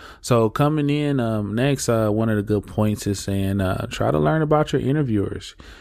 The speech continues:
You know, if you're not told who you'll be meeting with during the interview, ask. You know, for each interviewer, learn, you know, that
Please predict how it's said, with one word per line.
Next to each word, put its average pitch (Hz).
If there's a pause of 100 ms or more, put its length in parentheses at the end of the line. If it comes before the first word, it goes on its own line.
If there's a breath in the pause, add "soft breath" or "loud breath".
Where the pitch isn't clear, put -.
(120)
You 110
know, 95
if 95
you're 117
not 131
told 120
who 123
you'll 123
be 120
meeting 117 (140)
with 127
during 131
the 135
interview, 139
ask. - (340 loud breath)
You 117
know, 101
for 107
each 123
interviewer, 110
learn, 117
you 117
know, 101
that 107